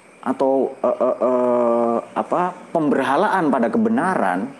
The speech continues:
absolutisasi, ini sudah jelas ditolak sama sekali. Karena begitu absolut, selesai. Begitu absolut, sudah selesai itu.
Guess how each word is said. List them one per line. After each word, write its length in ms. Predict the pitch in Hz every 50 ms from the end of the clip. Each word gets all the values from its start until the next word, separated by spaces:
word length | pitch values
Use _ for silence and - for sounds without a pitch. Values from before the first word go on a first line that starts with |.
| - - -
absolutisasi, 1120 | - 143 147 - - - 143 143 139 131 110 127 120 110 160 170 170 - - 120 113 110 - - - - - - - - - - - - - - - - 123
ini 120 | 131 156 180
sudah 160 | - - 120
jelas 240 | 113 110 113 123 117
ditolak 480 | 113 113 110 131 139 151 139 - - -
sama 160 | - 117 117
sekali. 320 | - - - 139 127 131 240 -
Karena 320 | - 160 170 180 - 220
begitu 320 | 214 175 175 151 160 - 170
absolut, 480 | 160 - - - 226 208 185 180 -
selesai. 400 | - 214 208 - - - 57 - - - - - - - - - - - - - - - - - - - - - -
Begitu 240 | 123 113 135 135 175
absolut, 320 | 165 - - 202 - -
sudah 160 | - 120 113
selesai 280 | - 120 113 - - - -
itu. 160 | - - -